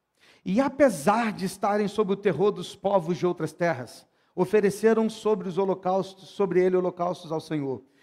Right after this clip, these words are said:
de manhã e de tarde. Celebraram a festa dos tabernáculos, como está escrito, ofereceram holocaustos diários, segundo o número ordenado pra cada dia.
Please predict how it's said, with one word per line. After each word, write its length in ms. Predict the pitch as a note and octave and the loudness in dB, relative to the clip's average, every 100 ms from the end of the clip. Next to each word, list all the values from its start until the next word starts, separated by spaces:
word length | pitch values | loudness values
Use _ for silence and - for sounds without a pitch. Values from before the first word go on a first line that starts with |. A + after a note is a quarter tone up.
| _ | _
de 120 | C#3+ | -2
manhã 260 | G3+ G#3 C4+ | 0 2 0
e 40 | |
de 100 | A3 | -2
tarde. 440 | - B2+ G2 - _ _ _ _ _ _ | -4 -6 -10 -18 _ _ _ _ _ _
Celebraram 540 | - D4+ C4+ G#3+ G3+ | -2 4 4 4 2
a 20 | F#3 | 0
festa 300 | F3+ E3+ D#3+ | 0 -2 -4
dos 120 | D3+ | -6
tabernáculos, 760 | D#3+ D#3 D3+ E3 D#3 D3+ D3+ | -2 0 0 0 0 -4 -8
como 160 | - D3+ | -6 -8
está 180 | C#3+ D3+ | -4 -4
escrito, 560 | D3+ F#3 F3+ F3 E3+ - _ - | -4 -4 -2 -4 -8 -16 _ -6
ofereceram 560 | D4+ C#4+ C4+ B3+ A#3+ A3 | -2 2 2 2 2 2
holocaustos 480 | G#3 F3 E3 D#3+ | 0 0 -2 -4
diários, 600 | C#3+ G#3 G3 F3 E3+ E3 - | -6 2 4 4 0 -4 -6
segundo 320 | D#3+ D#3+ E3 | -6 -4 -2
o 20 | |
número 260 | D#3+ D3+ D3+ | -4 -2 -2
ordenado 360 | D#3 D3+ D3 | 0 -2 -4
pra 120 | - | -4
cada 240 | C#3 C#3+ F3 | -6 -2 -2
dia. 380 | D#3+ F3+ F3 | -2 -2 -4